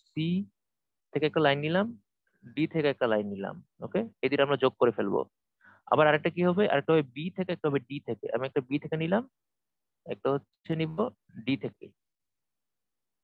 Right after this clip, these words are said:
দুইটা কি করতে হবে এখন? প্রথম দুইটা হচ্ছে যোগ করতে হবে। প্রথম দুইটা যোগ করার জন্য আমরা জানি কি gate আসবে, OR gate আসবে, OR gate।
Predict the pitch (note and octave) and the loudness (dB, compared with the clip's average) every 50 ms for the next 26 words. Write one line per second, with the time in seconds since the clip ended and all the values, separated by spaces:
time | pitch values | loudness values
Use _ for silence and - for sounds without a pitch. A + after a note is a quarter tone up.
0 | _ _ _ _ _ _ _ _ _ _ _ _ - A#2+ C#3 C#3 - G#2+ F#2+ - | _ _ _ _ _ _ _ _ _ _ _ _ -2 0 0 2 2 2 0 0
1 | - _ _ _ _ _ _ - D3+ D3 F3+ F3 - F#3 F3+ F#3 F3 G3+ G#3 G3+ | -4 _ _ _ _ _ _ -6 -2 2 2 4 4 6 4 6 4 2 0 -2
2 | - - E3 - F3+ F3 F#3 F3+ F3+ F3 F3+ D#3 D3 D3+ D#3 - E3+ - - E3 | -2 -2 -2 0 0 0 2 2 2 0 0 0 0 0 0 0 -2 -2 0 2
3 | E3 E3 F3+ G#3 G3+ - _ _ _ _ _ _ _ _ _ _ _ - C3+ - | 2 2 0 -2 -6 -10 _ _ _ _ _ _ _ _ _ _ _ -6 -4 -4
4 | D3 D#3 D#3+ D#3 D3+ C#3 D3+ D3 - D#3+ D#3+ D3+ D#3+ D#3 D3+ D3+ D3+ D#3 D3+ D3 | -2 0 0 0 2 2 2 2 4 2 4 4 4 2 2 2 0 0 -2 -4
5 | - D#3+ C#3+ D#3 D#3 D#3+ D#3 D3+ D#3+ F3 G3 G#3+ - _ _ _ - B2+ C3+ C#3 | -6 -6 -2 0 2 2 2 0 0 -2 -2 -2 -4 _ _ _ 2 2 2 4
6 | D3 D3 D3+ D3 C#3+ D3 D#3+ F#3 G3+ - _ _ _ _ _ _ _ _ _ _ | 2 2 2 2 2 0 -2 -2 -4 -6 _ _ _ _ _ _ _ _ _ _
7 | _ _ _ _ _ _ _ _ _ _ _ _ _ _ _ _ _ _ _ _ | _ _ _ _ _ _ _ _ _ _ _ _ _ _ _ _ _ _ _ _
8 | _ _ _ _ _ _ _ _ _ _ _ _ _ - - B2+ C3 B2+ C#3+ E3 | _ _ _ _ _ _ _ _ _ _ _ _ _ 2 4 4 4 4 2 0
9 | F#3+ | 0